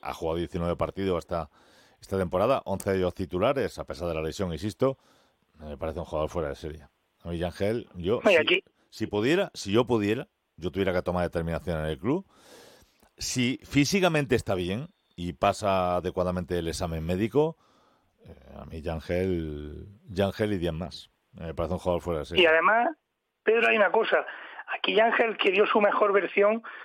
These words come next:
Speaker 2: yo creo que estaría a gusto, ¿eh? De hecho, él, eh, eh, estuvo muy cerca,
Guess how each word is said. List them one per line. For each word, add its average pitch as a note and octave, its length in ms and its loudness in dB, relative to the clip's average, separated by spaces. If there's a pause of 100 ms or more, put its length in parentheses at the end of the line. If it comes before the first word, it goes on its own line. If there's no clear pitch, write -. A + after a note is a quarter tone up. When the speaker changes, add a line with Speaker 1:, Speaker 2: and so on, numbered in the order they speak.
(180)
Speaker 2:
yo F3+ 160 2
creo G#3 160 6
que A3+ 80 0
estaría F#3 540 2
a E3 40 4
gusto, F3+ 400 4
¿eh? G#3 280 4
De D#3+ 140 4
hecho, A#3 240 4
él, A#3 160 6
eh, F#3 340 4
eh, D#3+ 400 6
estuvo G#3 300 2
muy G3 200 4
cerca, G#3+ 460 0